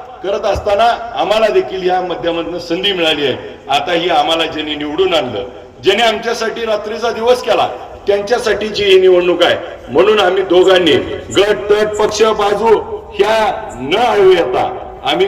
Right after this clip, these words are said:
कोणत्याही पद्धतीच्या एकमेकावरती अटी न लादता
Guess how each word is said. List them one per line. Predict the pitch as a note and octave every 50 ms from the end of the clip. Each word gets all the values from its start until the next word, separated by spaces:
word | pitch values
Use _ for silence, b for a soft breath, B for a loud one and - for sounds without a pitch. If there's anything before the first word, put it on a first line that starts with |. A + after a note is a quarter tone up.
| G3 -
कोणत्याही | - F3+ E3+ E3+ D3 F#3+ G3 F#3+ F#3+
पद्धतीच्या | F#3+ - F3+ E3 E3 E3 E3 E3 D#3 D#3+ E3 - G3 G3
एकमेकावरती | F3+ D#3+ D3+ D3 D#3 D#3 D3+ D3+ - D#3 D3 D3+ D3+ E3+
अटी | D#3+ D3 C3 - E3 E3
न | D#3+ D#3 D#3+ D#3+
लादता | D#3 D3+ - - - - D3 D3